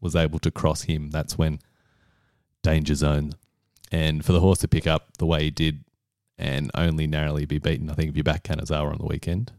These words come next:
including myself, you're pretty stiff not to collect on that horse. But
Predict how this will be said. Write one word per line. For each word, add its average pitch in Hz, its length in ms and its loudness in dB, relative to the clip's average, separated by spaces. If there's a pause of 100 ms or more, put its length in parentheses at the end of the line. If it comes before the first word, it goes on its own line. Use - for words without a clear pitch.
(200)
including 78 300 0
myself, - 460 2 (680)
you're - 120 0
pretty 76 200 4
stiff - 500 0
not 82 260 -4
to - 100 0
collect - 520 -4 (320)
on 76 360 0
that 76 160 0
horse. 80 280 -2
But - 240 -6